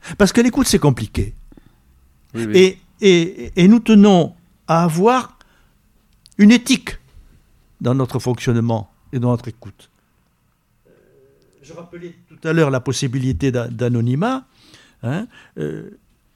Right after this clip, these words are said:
Speaker 1: la confidentialité de ce qui nous est dit,
Speaker 2: Hmm.
Speaker 1: c'est précieux pour nous.
Speaker 2: Oui, bien sûr.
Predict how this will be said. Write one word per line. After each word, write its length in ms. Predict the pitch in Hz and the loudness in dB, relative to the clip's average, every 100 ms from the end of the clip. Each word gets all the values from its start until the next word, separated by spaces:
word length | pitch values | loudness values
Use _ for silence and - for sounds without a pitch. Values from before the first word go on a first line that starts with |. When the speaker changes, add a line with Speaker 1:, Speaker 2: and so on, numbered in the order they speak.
| _ - | _ -6
Speaker 1:
la 120 | 170 | -4
confidentialité 1500 | 165 233 254 - 233 202 185 175 - 185 165 - - 165 - _ _ _ _ _ _ _ - | 0 2 2 0 -6 0 2 2 2 2 2 0 2 2 2 _ _ _ _ _ _ _ -4
de 80 | 139 | 0
ce 120 | 180 | 2
qui 200 | 170 160 | 2 2
nous 220 | 143 113 | 2 2
est 60 | 120 | 0
dit, 300 | 202 320 - | 2 0 -2
Speaker 2:
Hmm. 240 | 120 98 92 - _ _ - | -12 -12 -14 -18 _ _ -2
Speaker 1:
c'est 180 | 180 | 2
précieux 360 | 170 262 240 139 | 2 2 2 0
pour 200 | - 101 | -2 -8
nous. 120 | 98 104 | -12 -12
Speaker 2:
Oui, 180 | 107 123 | -10 -8
bien 120 | 95 | -8
sûr. 260 | - - | -12 -16